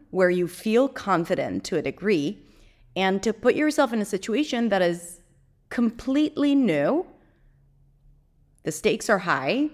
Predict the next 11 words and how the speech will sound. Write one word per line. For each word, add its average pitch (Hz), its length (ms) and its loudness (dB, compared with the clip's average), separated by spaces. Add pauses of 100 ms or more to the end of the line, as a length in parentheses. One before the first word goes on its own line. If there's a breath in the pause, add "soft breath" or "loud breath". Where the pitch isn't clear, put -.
(100)
in 170 120 -2
many 139 200 -2
cases, 196 560 -6 (1300)
and 185 520 -2 (680)
you 190 160 0
don't 302 240 4
know 180 240 2
yourself 185 480 2
in 165 100 0
that 147 180 -2
situation. 165 800 -6